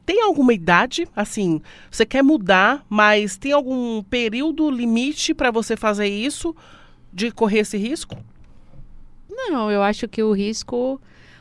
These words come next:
Speaker 2: o risco é a gente que coloca o peso do, nós é que colocamos o peso no risco. Eu acho isso. É, é como o Valdir perguntou, né?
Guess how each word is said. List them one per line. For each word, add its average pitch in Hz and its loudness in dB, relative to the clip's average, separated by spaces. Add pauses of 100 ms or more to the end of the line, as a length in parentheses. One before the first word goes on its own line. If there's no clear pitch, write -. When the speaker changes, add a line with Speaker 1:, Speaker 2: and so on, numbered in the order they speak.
(120)
Speaker 2:
o 180 -2
risco 202 -4
é 208 4
a 208 4
gente 214 -4
que 262 -2
coloca 190 4
o - 0
peso 208 4
do, 196 -6 (140)
nós 247 4
é 320 -2
que 285 -8
colocamos 220 -4
o 208 -8
peso 208 -6
no 247 -8
risco. - -8 (220)
Eu 139 -4
acho 131 -4
isso. 156 -4
É, 139 0
é 147 -4
como 170 -2
o 165 -8
Valdir 180 0
perguntou, 208 0
né? 156 -2